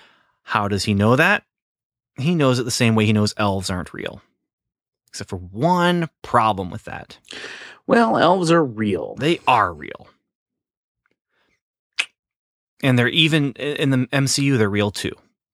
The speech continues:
Speaker 2: Yeah.
Speaker 1: You know what my name means? Avery. Some translations of the name Avery is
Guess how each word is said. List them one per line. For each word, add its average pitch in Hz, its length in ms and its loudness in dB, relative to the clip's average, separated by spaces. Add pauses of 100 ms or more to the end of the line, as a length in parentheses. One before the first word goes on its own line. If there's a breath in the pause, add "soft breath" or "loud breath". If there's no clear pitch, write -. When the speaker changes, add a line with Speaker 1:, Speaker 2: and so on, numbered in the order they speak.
(840)
Speaker 2:
Yeah. 120 760 2 (1080 loud breath)
Speaker 1:
You 113 80 -2
know 104 40 4
what 101 60 2
my 104 100 4
name 92 280 2
means? 104 380 0 (260)
Avery. 98 460 -2 (1300)
Some 104 320 2
translations 101 680 2
of 95 60 0
the 95 80 2
name 95 200 2
Avery 95 380 2
is 90 380 0